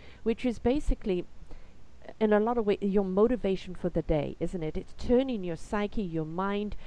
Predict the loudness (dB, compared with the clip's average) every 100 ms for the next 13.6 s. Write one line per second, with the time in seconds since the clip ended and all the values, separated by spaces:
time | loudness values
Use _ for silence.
0 | -12 -6 8 8 8 2 0 0 -4 -2
1 | 4 6 8 6 4 -2 -4 2 2 2
2 | 0 -6 -6 -4 0 2 2 0 0 0
3 | 2 2 4 2 0 0 0 -2 -4 -8
4 | -8 -2 0 6 8 6 2 -2 -2 -2
5 | 0 2 2 2 -4 -10 -6 -2 0 0
6 | 0 -4 -4 -4 -4 -6 -12 -14 -14 -14
7 | -2 0 4 4 2 0 -4 -4 -4 -4
8 | -6 -6 -4 -2 -2 -6 -4 -4 0 0
9 | 0 0 0 0 -2 -2 -2 -4 -4 -2
10 | 0 -2 0 0 0 0 -6 -2 -2 -2
11 | 0 0 0 -4 0 2 2 0 -6 -10
12 | -8 0 2 2 0 -2 -6 0 2 4
13 | 4 4 0 0 -2